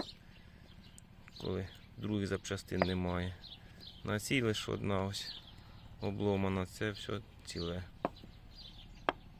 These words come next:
Може, в кого є така лівочка, хоче собі на запас взяти. За ці три штучки буде п'ятдесят гривень ціна. Ось принесли на продаж два розподільники,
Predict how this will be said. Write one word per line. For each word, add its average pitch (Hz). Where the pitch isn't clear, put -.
Може, 101
в -
кого 98
є 101
така 95
лівочка, 110
хоче 101
собі 101
на 98
запас 98
взяти. 98
За 101
ці -
три 104
штучки -
буде 101
п'ятдесят 98
гривень 87
ціна. -
Ось 107
принесли 107
на 101
продаж 98
два 101
розподільники, 101